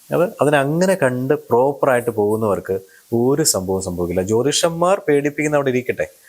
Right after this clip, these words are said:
അത് maybe അവരുടെ ജോലിയാവാം, ജോലിയുടെ ഭാഗമാവാം. പ്രതീക്ഷകൾ കൊടുത്ത് കൊണ്ടുവന്ന ജ്യോതിഷന്മാർ നല്ലവരാണ്, അവര് എന്താ പറയാ, നമ്മുടെ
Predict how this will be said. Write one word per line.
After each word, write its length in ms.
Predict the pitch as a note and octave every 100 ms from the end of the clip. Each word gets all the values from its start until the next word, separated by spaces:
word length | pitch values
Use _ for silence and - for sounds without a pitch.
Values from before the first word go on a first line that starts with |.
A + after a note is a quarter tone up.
| -
അത് 120 | G#2+ A#2+
maybe 300 | B2+ B2+ C#3
അവരുടെ 260 | A#2+ A#2+
ജോലിയാവാം, 720 | A#2+ G2+ G#2 B2+ B2+ A#2+ C#3 F#3 - _ -
ജോലിയുടെ 320 | G2+ G2+ G#2+
ഭാഗമാവാം. 760 | G2+ G#2 G2+ B2 C3 B2 C#3 F#3+ - - _
പ്രതീക്ഷകൾ 440 | F3 F3+ E3+ F3
കൊടുത്ത് 240 | D#3+ D#3 D3
കൊണ്ടുവന്ന 400 | C#3+ C#3 C#3 C3+
ജ്യോതിഷന്മാർ 600 | C3 B2+ C3 C3+ C3 C3
നല്ലവരാണ്, 640 | A#2 A2+ A#2+ A#2 A#2 E3+
അവര് 280 | D3+ C3+ C#3+ - - - -
എന്താ 120 | B2+
പറയാ, 300 | B2 A#2 A#2
നമ്മുടെ 600 | A2+ A2+ A2+ A2+ A2 A2